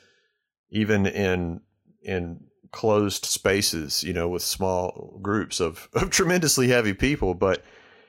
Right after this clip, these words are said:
his swing, uh, playing quote unquote straight ahead, uh, f-, uh, uh, music, he,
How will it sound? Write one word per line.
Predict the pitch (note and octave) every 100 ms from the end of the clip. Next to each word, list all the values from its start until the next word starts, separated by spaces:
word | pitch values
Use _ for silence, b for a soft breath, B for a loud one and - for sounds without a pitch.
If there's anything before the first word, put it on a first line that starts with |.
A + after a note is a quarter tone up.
| B
his | D3 C#3+
swing, | - - E3 F3 A#2+ G2 F2+ _ _ _ _ _ _ _ _ _ - -
uh, | G#2+ G2+ F2 - - -
playing | B2+ B2 A#2 G2+
quote | - A#2
unquote | G#2+ G#2+
straight | - A2 G2
ahead, | G2+ G2 F2 F2 _ _ _ _
uh, | F#2 F2+ - C#2 D#2
f-, | - - _ -
uh, | D#2+ D2
uh, | C#2+
music, | D2+ F2+ A#2+ G2 F2
he, | F2 A2+ A2 -